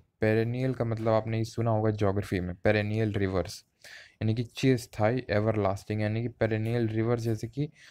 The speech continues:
बहुत पहले से, मतलब इनका कोई ऐसा ओरिजिन नहीं है, ये बहुत पहले से बहती चली आ रही है और इनका कोई ओरिजिन नहीं है, उनको बोलते हैं पेरेनियल, एवरलास्टिंग।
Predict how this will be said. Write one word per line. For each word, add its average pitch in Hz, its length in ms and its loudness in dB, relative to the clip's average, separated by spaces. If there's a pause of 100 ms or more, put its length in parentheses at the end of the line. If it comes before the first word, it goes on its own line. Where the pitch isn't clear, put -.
(180)
बहुत 110 440 0
पहले 110 300 6
से, 104 220 -4
मतलब 110 480 -2
इनका 110 260 0
कोई 113 260 2
ऐसा 104 280 2
ओरिजिन 110 520 0
नहीं 101 240 -2
है, 123 160 -4 (920)
ये 113 100 4
बहुत 101 360 0
पहले 107 260 4
से 131 260 -2 (400)
बहती 104 340 4
चली 110 280 2
आ 104 120 2
रही 110 140 -2
है 120 60 -4
और 120 120 -6
इनका 113 160 0
कोई 113 180 -2
ओरिजिन 101 400 0
नहीं 95 220 -2
है, 92 160 -6
उनको 104 320 -2
बोलते 107 240 0
हैं 113 140 -2
पेरेनियल, 98 520 0
एवरलास्टिंग। 101 840 0